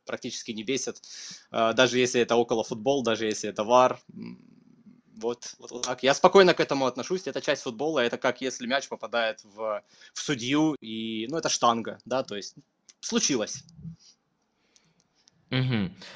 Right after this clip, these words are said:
Speaker 2: Ну, единственный момент, э, который мне кажется, ну, практически пещерным и очень странным, из-за которого такая реакция может быть оправданной, мне в целом не нравится, как, э, клуб себя ведет, не нравится, что,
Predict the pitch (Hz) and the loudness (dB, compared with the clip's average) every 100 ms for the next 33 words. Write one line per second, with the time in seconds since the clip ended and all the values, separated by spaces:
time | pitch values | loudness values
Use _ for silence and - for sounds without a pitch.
0 | - - 131 151 135 - 127 139 170 156 | -14 -2 2 2 0 -4 -4 -2 -2 0
1 | 123 - 113 101 117 123 117 117 110 104 | -2 -4 -10 -6 -2 -2 -2 0 2 2
2 | - 113 110 104 104 101 110 107 113 104 | 2 0 0 0 0 -4 -4 -2 -2 -2
3 | 104 104 98 101 104 - - 104 - - | -4 -6 -6 -6 -8 -8 -10 -12 -12 -6
4 | 98 95 - 101 117 110 107 101 101 95 | -6 -6 -8 -4 0 0 0 -4 -6 -6
5 | 98 - 110 151 123 104 - 107 104 101 | -8 0 0 0 -4 -6 -6 -4 -2 -4
6 | - 107 104 104 - - 95 - 107 113 | -2 2 4 4 2 -4 -4 -6 -4 -2
7 | 107 95 90 87 - 110 139 107 92 117 | -2 -4 -8 -4 4 4 4 -4 -2 -4
8 | - 113 101 90 90 - 120 120 104 87 | -2 -2 -2 -6 -12 -6 0 2 2 0
9 | - - - 107 104 101 - 101 95 95 | -10 -18 -14 -14 -10 -12 -4 -2 -2 -2
10 | 117 147 107 104 107 95 101 - 98 | -2 -2 -6 0 0 0 -8 -6 -6